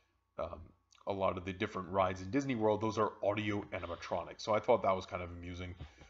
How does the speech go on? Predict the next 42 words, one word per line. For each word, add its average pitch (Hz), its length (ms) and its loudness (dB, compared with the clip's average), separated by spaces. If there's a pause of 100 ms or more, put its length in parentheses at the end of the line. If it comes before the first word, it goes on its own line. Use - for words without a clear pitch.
(120)
But 175 120 2
yeah, 135 160 8
Creed, 175 400 2
definitely 143 480 6
check - 280 2
it 113 100 8
out 135 400 8
while 104 180 4
it's 95 100 -4
in 95 80 -8
theaters. 139 380 2
Definitely 107 280 0
support 113 380 0
at 101 80 -2
the 87 80 -8
box 117 320 0
office. 131 460 4 (600)
As 123 240 0
for 110 520 6 (360)
the 98 140 -2
film 107 720 0 (240)
Tomorrowland, 156 640 4
maybe 156 240 4
just 143 220 -2 (240)
rent 123 260 2
it 131 160 0
if 104 140 -8
you're 107 100 -2
into 107 160 -4
Brad 104 320 6
Bird 104 300 4
or 92 40 -4
Disney 98 360 -4
stuff. 117 480 -4 (440)
But 107 120 2
otherwise, 110 580 4
it's 107 160 -6
not 113 260 10
one 107 140 0
of 101 60 0
the 101 60 -2
better 95 480 2